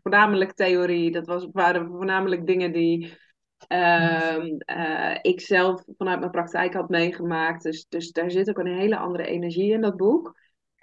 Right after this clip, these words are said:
Ehm, en ik schreef het ook in no time, net zoals dat ik dit boek heb geschreven. Maar op het moment dat het toen out in the open was, ik vond het prima als vreemden mijn boek gingen lezen. Alleen als echt, eh, mensen die dicht bij mij stonden,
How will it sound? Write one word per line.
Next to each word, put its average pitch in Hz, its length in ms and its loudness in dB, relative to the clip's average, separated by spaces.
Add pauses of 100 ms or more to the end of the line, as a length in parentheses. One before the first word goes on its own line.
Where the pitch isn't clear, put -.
(100)
Ehm, 165 720 -2 (840)
en 175 280 0
ik 190 160 2
schreef 254 500 4
het 208 280 -2
ook 175 260 2
in 175 280 0
no 165 280 2
time, 240 460 -2
net 185 220 -2
zoals 170 260 -10
dat 160 180 -4
ik - 60 -14 (120)
dit 208 260 2
boek 214 200 0
heb 185 160 0
geschreven. 175 1000 -4
Maar 165 280 -4
op 180 140 -2
het 190 140 -6
moment 175 440 0
dat 180 140 -4
het 165 180 -6
toen 160 280 0
out 185 280 0
in 156 240 -4
the - 120 -6
open 240 380 2
was, 208 500 -2 (360)
ik 196 140 -2
vond 202 180 0
het 165 200 -2
prima 233 420 2
als 170 240 -8
vreemden 233 380 2
mijn 208 200 0
boek 202 220 0
gingen 190 260 -4
lezen. 185 600 0
Alleen 160 500 -6
als 165 360 -8
echt, - 420 -8
eh, - 300 -6
mensen 180 360 -4
die 165 140 -2
dicht 185 300 -2
bij 151 340 2
mij 240 220 2
stonden, 214 840 0